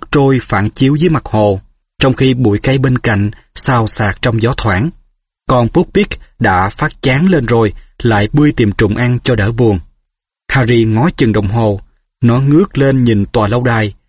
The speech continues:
bắt đầu đếm các cửa sổ bên phải của tháp Tây. "Bồ tính coi, chú Sirius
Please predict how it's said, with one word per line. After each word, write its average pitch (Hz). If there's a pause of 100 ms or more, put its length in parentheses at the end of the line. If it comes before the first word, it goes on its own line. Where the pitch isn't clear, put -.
(240)
bắt 190
đầu 107
đếm 123
các -
cửa 120
sổ 104
bên 135
phải 110
của 110
tháp -
Tây. 131 (880)
"Bồ 117
tính 156
coi, 127 (300)
chú 147
Sirius 135